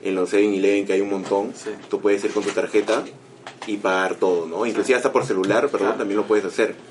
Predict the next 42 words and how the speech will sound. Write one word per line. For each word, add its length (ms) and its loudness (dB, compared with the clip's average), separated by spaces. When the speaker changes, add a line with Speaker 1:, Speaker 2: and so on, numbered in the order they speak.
Speaker 1:
Que 100 2
ahorita 400 4
había 200 4
una 100 -2
aplicación 540 -2
que 100 -6
no 100 -2
recuerdo 300 0
ahorita 200 0
el 80 -4
nombre, 260 -2
¿cómo 180 -6
se 120 -8
llamaba? 440 -4
Speaker 2:
Alipay. 320 -4
Speaker 1:
Pero 400 2
Ali, 280 0
claro, 360 -2
ella 240 -4
sabe, 200 -12
Speaker 2:
Sí. 60 -12
Speaker 1:
creo 160 -10
que 100 -16
sí. 260 -10
Y 160 -6
con 200 -2
tu 140 -4
celular 340 0
ya 160 4
puedes 180 -2
pagar. 200 -10
Yo 80 6
ni 80 4
siquiera 260 2
te 80 0
dije 160 -2
llevar 200 4
tu 100 -2
tarjeta 340 -6
de 80 -4
Speaker 2:
Sí. 60 -6
Speaker 1:
crédito 280 -6